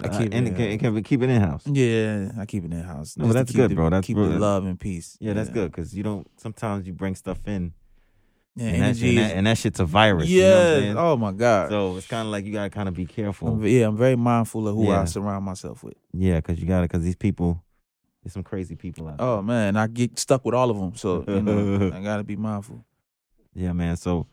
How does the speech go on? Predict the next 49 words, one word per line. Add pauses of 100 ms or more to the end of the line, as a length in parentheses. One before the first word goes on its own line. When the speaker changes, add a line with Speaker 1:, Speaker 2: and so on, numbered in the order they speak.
(420)
Speaker 2:
um, (600)
what?
So (300)
you
also
told
me,
which
I
was
surprised,
um, (220)
you
also
an
artist. (400)
I
mean,
Speaker 1:
Yeah,
Speaker 2:
I
mean,
Speaker 1:
so
Speaker 2:
a
real,
real
artist.
Speaker 1:
Yeah,
yeah,
Speaker 2:
You
know
what
I'm
saying?
Speaker 1:
definitely.
Speaker 2:
Now,
a
recording
artist
is
one
thing. (100)
Speaker 1:
Yeah.
Speaker 2:
I'm
talking
about,
like, (720)
'cause,
uh,
I,